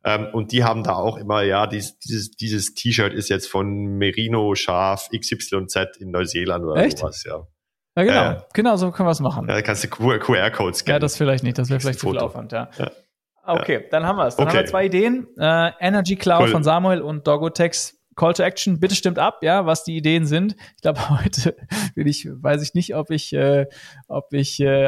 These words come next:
Speaker 2: eine von den Ideen machen würde, aber das ist auch der Podcast, ja, wir pitchen uns die Ideen, die gerade bei uns im Kopf sind.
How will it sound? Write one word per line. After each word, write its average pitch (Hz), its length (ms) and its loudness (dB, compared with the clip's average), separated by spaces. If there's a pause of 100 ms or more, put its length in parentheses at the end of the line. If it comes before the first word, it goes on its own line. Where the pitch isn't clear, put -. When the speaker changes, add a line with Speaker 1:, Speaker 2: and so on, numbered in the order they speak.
(100)
Speaker 2:
eine 143 280 0
von 143 180 0
den 143 120 2
Ideen 139 320 0
machen 147 280 0
würde, 196 400 2
aber 156 460 2
das 143 300 -2
ist 131 120 -12
auch - 220 -2
der 175 140 2
Podcast, 180 540 0
ja, 170 260 4
wir 151 180 2
pitchen - 320 -6
uns 143 140 -8
die - 100 -4
Ideen, 139 380 0
die 131 100 -2
gerade 123 240 0
bei 120 60 -2
uns 123 160 -4
im 127 60 -4
Kopf 143 180 -4
sind. 156 240 -4